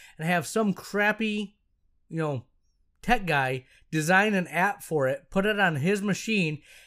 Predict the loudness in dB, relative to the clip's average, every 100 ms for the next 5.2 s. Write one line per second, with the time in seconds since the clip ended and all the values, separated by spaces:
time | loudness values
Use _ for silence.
0 | -4 0 0 2 0 0 -2 -2 0 0
1 | 2 0 -2 -8 0 2 2 0 0 -2
2 | -8 -12 -4 2 2 2 -16 -10 -10 -2
3 | 2 2 0 0 2 2 0 0 -2 -2
4 | -4 -4 -4 -6 -8 -6 -2 -2 -4 -10
5 | -18 -20